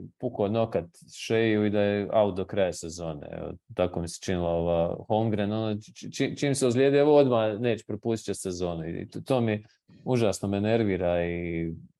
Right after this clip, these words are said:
jebite se, ovaj, mislim, razumijem sve, ali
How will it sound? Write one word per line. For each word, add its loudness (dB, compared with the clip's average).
jebite -8
se, -14
ovaj, -12
mislim, -2
razumijem 2
sve, 0
ali 2